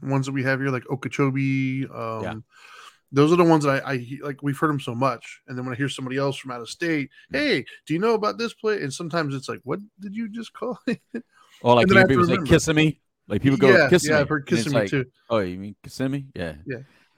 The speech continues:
Speaker 2: Do you, do you feel obligated to correct people when they do stuff like that, or do you just let it play out?
Speaker 1: Uh, kinda depends on the situation. Sometimes I do, sometimes I don't.
Speaker 2: Yeah. Uh,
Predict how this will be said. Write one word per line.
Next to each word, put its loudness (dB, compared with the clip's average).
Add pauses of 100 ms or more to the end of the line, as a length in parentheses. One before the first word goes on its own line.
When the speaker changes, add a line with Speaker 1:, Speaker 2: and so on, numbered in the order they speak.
(320)
Speaker 2:
Do -8
you, -6
do -2
you -4
feel 0
obligated 0
to -8
correct -4
people -6
when -6
they -4
do -12
stuff -14
like -8
that, -4
or 0
do -4
you -6
just -14
let -4
it -12
play -4
out? -10 (100)
Speaker 1:
Uh, -8 (320)
kinda 4
depends -2
on -2
the -4
situation. -8 (160)
Sometimes -2
I -4
do, -4
sometimes -8
I -10
don't. -10 (380)
Speaker 2:
Yeah. -14 (360)
Uh, -20